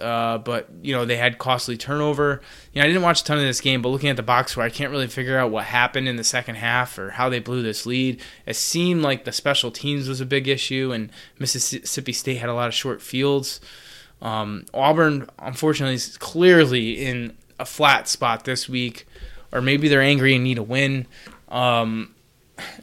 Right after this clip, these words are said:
they got Alabama in the Iron Bowl next week,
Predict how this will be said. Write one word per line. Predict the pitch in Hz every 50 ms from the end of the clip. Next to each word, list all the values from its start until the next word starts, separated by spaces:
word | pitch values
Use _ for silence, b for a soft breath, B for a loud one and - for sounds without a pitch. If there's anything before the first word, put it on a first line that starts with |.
| - _ _ _ _ _ _ _ _
they | - 147
got | 131 139 135 -
Alabama | 139 143 135 123 110 135 131 139 143 143 143 139
in | 135 127
the | - - - - -
Iron | 131 143 147 147 143
Bowl | 139 143 143 143
next | 143 143 143 139 - -
week, | 143 143 139 139 135 - -